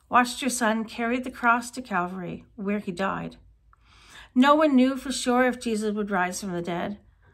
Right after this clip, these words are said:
All they knew was that Jesus became a physically broken man and answered for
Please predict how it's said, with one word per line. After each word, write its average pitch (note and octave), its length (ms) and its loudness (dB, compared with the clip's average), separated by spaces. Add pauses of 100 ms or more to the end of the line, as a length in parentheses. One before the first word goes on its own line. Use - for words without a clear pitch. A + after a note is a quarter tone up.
(280)
All D4+ 160 10
they D4+ 180 4
knew C#4 320 0
was B3+ 220 0
that G#3 160 -2
Jesus A#3+ 320 -2
became A#3+ 680 -2
a G#3+ 60 -4
physically C#4 500 -6
broken A#3 460 -2
man F#3 340 -6 (580)
and A3 140 2
answered B3+ 420 0
for A#3 480 0